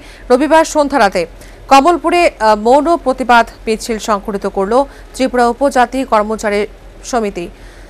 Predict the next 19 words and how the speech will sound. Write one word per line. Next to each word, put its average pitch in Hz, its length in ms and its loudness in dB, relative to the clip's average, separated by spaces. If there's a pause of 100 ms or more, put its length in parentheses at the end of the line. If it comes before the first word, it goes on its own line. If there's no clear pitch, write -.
(220)
প্রায় 269 220 6 (120)
সহস্রাধিক 320 760 2 (260)
প্রতিবাদী 247 420 0
জনগণ 226 420 -4 (240)
মোমবাতি 214 400 -2
হাতে 208 460 -4 (340)
এই 214 80 -4
প্রতিবাদী 262 480 -4
মৌন 220 280 -6
মিছিলে 180 420 -8 (200)
সামিল 196 380 -10
হন। 170 140 -10 (920)
সম্প্রতি 359 540 0
ত্রিপুরায় 349 500 2
গণপ্রতিবাদের 302 840 -2
একটাই 233 440 -4
নাম, 165 220 -8 (440)
লাহিড়ী 233 500 -4
দেববর্মা। 175 460 -6